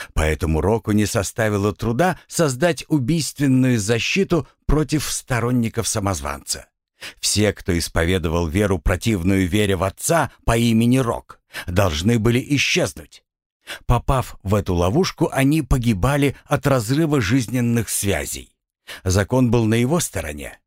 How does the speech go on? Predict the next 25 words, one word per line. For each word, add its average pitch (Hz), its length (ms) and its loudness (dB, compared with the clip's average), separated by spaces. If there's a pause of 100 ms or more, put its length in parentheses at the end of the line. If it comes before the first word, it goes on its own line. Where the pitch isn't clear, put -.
(420)
Он — 127 340 2
первое 117 480 2
творение 113 560 0
Создателя, 117 840 -4 (200)
вершина 151 760 2
его 131 380 2
мудрости, - 720 -4 (240)
в - 80 -20
которого 85 520 0
тот 110 340 0
вложил 90 500 0
мудрость 101 720 0
мироздания 98 880 0 (160)
и 127 120 0
знание 110 540 2
законов 107 520 0
творения. 113 680 -2 (600)
А 117 140 0
кто - 240 -2
такой 185 500 0
этот 160 320 0
Худжгарх? - 840 -4 (420)
Ожившее 107 640 0
предание 113 560 2
стариков. 147 720 -2